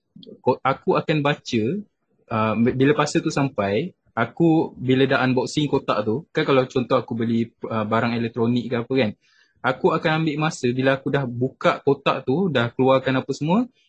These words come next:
habit aku, aku akan baca dan telik kotak tu untuk beberapa, untuk tiga puluh minit. Aku akan tengok dia punya produk, features, aku baca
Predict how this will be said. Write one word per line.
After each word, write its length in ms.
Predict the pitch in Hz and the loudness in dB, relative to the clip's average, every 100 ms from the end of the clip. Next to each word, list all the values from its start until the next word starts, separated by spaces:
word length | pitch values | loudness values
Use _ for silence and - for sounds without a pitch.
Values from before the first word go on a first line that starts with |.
| _ | _
habit 280 | 143 156 180 | 0 2 2
aku, 140 | 190 196 | 2 0
aku 160 | 190 180 | 0 0
akan 120 | 180 160 | -2 0
baca 320 | 170 - 196 185 | -2 -2 0 2
dan 180 | 165 | 0
telik 400 | 170 170 185 - | 0 0 0 0
kotak 320 | 151 151 156 156 | -2 -2 -2 -2
tu 160 | 190 | -2
untuk 320 | 175 165 147 | -2 -2 -2
beberapa, 320 | 139 139 143 147 - | 0 0 0 -2 -4
untuk 220 | 135 143 | -4 -4
tiga 240 | 143 143 | -2 -2
puluh 160 | 147 135 | 0 2
minit. 320 | 120 92 - _ _ - - - - _ _ _ _ _ _ - | 2 -2 -8 _ _ -20 -20 -20 -20 _ _ _ _ _ _ -6
Aku 240 | 131 160 | 0 0
akan 100 | 160 | 0
tengok 400 | 160 165 165 160 147 | 0 0 0 0 -2
dia 80 | |
punya 160 | 147 156 | -2 -2
produk, 300 | - 151 151 | -2 -2 -2
features, 500 | 131 151 - - 156 | -4 -6 -4 -2 0
aku 160 | 151 - | 0 -2
baca 360 | 143 147 - | -2 -2 -2